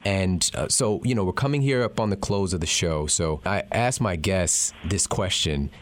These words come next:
and I'm really interested to hear your answer. What is the model that you represent for people? What is the example that you're here to set?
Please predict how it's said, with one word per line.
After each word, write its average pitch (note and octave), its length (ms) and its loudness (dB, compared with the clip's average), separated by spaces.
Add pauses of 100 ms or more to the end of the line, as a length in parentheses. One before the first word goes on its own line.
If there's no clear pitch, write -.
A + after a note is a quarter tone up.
(160)
and F2 180 0
I'm E2+ 100 0
really G#2 200 2
interested F2+ 420 0
to E2 80 0
hear F2+ 160 0
your D#2 220 0
answer. F#2+ 480 0
What B2 260 0
is D3 120 -2
the G#2+ 100 0
model F2 640 0
that F2 180 0
you F#2 200 2
represent E2 640 -2
for - 100 0
people? E2 340 2
What G2 140 6
is A2 120 4
the A2 100 6
example D#2+ 560 4
that D#2 200 0
you're D#2 100 2
here D#2 100 4
to C#2 80 2
set? - 300 2